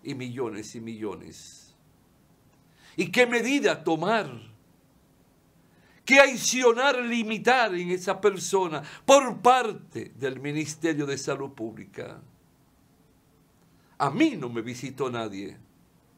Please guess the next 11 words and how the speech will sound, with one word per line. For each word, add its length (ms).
No 180
sé 280
qué 120
vía 440
hay 180
entre 300
el 180
médico 840
y 100
salud 440
pública 680